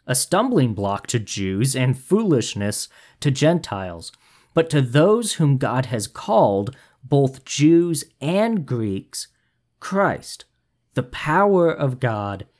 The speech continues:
and the wisdom of God. For the foolishness of God is wiser than human wisdom, and the weakness of God is stronger than human strength.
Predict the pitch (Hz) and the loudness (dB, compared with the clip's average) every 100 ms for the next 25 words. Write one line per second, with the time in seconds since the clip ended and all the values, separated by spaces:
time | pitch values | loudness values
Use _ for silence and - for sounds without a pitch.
0 | _ _ - 135 123 117 110 107 151 156 | _ _ 0 2 2 0 -2 2 2 2
1 | 135 110 - 139 _ _ 127 110 - 101 | -4 -6 -8 -12 _ _ -6 -4 -4 -6
2 | 90 - _ _ _ _ _ _ - 160 | -8 -16 _ _ _ _ _ _ -4 0
3 | 139 131 - 240 262 233 - 180 170 135 | 0 0 -2 0 2 0 -2 -2 -2 -4
4 | 131 139 120 120 - 127 107 95 120 147 | -2 0 0 -2 -4 -6 -6 -4 -2 2
5 | 180 170 175 143 120 - 131 131 120 104 | 0 0 -2 -2 -4 0 2 2 0 -2
6 | 101 95 104 95 - - _ - 135 139 | -4 -4 -6 -6 -10 -20 _ -2 4 6
7 | 127 113 156 175 170 165 156 131 131 110 | 4 4 4 4 -2 -2 -2 -2 0 0
8 | 104 104 113 - - - 180 170 127 110 | 0 -4 -6 -6 -8 -2 0 2 0 -2
9 | 101 98 _ _ - 113 107 - 117 110 | -6 -8 _ _ -4 -4 -4 -4 -4 -2
10 | 104 101 - - - - 104 90 - _ | -4 -8 -12 -16 -14 -10 -10 -10 -16 _